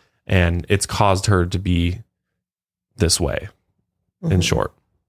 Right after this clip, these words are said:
Speaker 1: And then we jump ahead here to, um, June twenty-ninth, two thousand eleven. Cindy Anthony says Casey's response to the media theory that Caylee drowned was a surprise. Jose Baez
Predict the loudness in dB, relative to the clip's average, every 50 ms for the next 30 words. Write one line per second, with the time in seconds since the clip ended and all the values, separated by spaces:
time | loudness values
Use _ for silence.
0 | _ -2 0 2 4 4 4 4 4 4 4 4 2 2 0 0 0 0 0 2
1 | 2 2 2 2 2 0 0 2 2 2 2 2 0 0 0 0 2 4 4 4
2 | 2 0 -2 -6 -2 0 2 2 4 4 2 2 0 0 -2 -4 -8 -12 _ _
3 | _ _ _ _ _ -2 -2 0 0 -2 -4 -6 -8 -8 -8 -10 -10 -12 _ _
4 | _ -2 2 2 2 2 2 2 2 4 4 4 4 2 0 0 -2 -2 0 0
5 | 0 -2 -2 -4 -4 -4 -6 -6 -4 -2 0 0 2 0 0 0 0 0 -2 -2
6 | -2 -2 -2 -2 0 0 0 0 -2 -4 -6 -2 -2 -2 0 0 -4 -2 -2 -2
7 | -4 -4 0 0 2 2 2 2 2 0 0 2 2 2 2 2 0 0 0 0
8 | 0 0 2 2 0 0 -2 -4 -8 -4 -2 0 0 2 0 -2 -4 -8 _ _
9 | _ _ _ _ -2 0 2 2 2 2 0 0 0 0 0 0 0 -2 -4 -4
10 | -6 -2 0 2 2 2 0 -2 -6 -8 -10 -10 -10 _ _ _ _ _ _ _
11 | 0 0 2 4 4 2 4 2 2 4 4 2 2 0